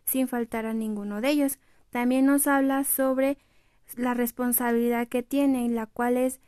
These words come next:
una responsabilidad política, una responsabilidad penal, una responsabilidad administrativa y una responsabilidad civil, donde también nos habla sobre la responsabilidad de los servidores públicos en el art-,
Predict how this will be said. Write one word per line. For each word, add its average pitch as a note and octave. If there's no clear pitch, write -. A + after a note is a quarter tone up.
una C4+
responsabilidad A#3
política, C4
una C4
responsabilidad A3
penal, A#3+
una B3+
responsabilidad A3
administrativa A3
y B3+
una A#3+
responsabilidad G#3+
civil, D4+
donde C4
también C4+
nos D4
habla C#4+
sobre B3
la A3
responsabilidad A3+
de C4+
los C4+
servidores B3+
públicos C4
en A#3
el A3
art-, G#3+